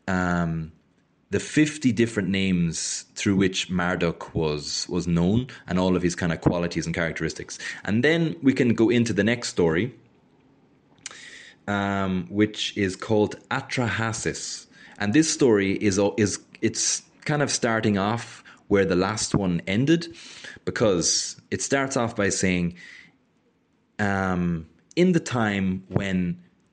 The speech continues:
the gods did the work instead of man, um, the work was very hard for the gods." And, and actually, the gods who were m-, doing this work were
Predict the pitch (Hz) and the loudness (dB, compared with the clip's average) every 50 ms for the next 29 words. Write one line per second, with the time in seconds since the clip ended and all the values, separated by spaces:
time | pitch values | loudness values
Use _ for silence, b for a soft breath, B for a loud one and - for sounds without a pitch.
0 | _ _ _ - 104 92 92 - 113 113 104 90 82 80 82 - - - - - | _ _ _ -2 -2 0 0 0 0 0 0 0 -2 -2 -4 -4 -4 -4 -6 -2
1 | - 107 104 95 87 82 - 90 87 85 80 85 87 85 82 - - - _ 101 | 0 0 2 2 0 -2 -2 0 0 0 2 0 0 0 0 -4 -10 -10 _ -2
2 | 101 95 90 - - - 110 107 95 87 78 80 85 92 104 90 80 78 87 117 | -2 0 0 0 0 0 0 2 0 0 0 0 -2 0 0 0 -2 -2 -4 -4
3 | 139 b b b b b b b b b _ _ 92 92 92 90 90 90 87 85 | -6 b b b b b b b b b _ _ -4 -2 0 0 0 0 0 0
4 | 82 78 - _ _ - - 107 101 110 120 120 117 117 - 104 87 82 85 107 | -2 -4 -6 _ _ -4 -2 0 2 2 2 2 0 -2 -4 -4 -4 -2 0 2
5 | 120 120 117 113 101 95 104 98 98 98 92 - - 85 90 82 78 95 92 90 | 4 6 4 4 4 2 0 -2 -2 -2 -4 -4 -4 -4 -4 -2 -2 -2 0 0
6 | 90 90 87 85 - - - B B B B B B _ - 95 92 90 87 87 | 0 -2 -2 -4 -4 -6 -6 B B B B B B _ -6 -4 -2 -2 -2 -4
7 | - - 110 131 139 - - 135 127 113 110 B B B B B B B B _ | -4 -4 -4 -4 -4 -2 2 2 4 2 2 B B B B B B B B _
8 | _ _ - 107 95 123 131 147 165 160 - 156 135 120 120 113 104 95 95 90 | _ _ 0 2 2 0 0 0 -2 0 4 4 6 6 8 6 6 4 4 2
9 | 87 90 - _ _ _ _ - 90 101 - - - 131 135 147 131 107 90 87 | 0 -4 -10 _ _ _ _ -4 -4 -4 -2 0 4 4 6 6 6 6 4 4
10 | 82 - - 82 82 80 82 - - - - - _ _ _ _ _ - 92 101 | 2 0 0 0 0 0 0 -2 -8 -14 -18 -20 _ _ _ _ _ 0 2 4
11 | 104 101 101 95 | 4 4 4 2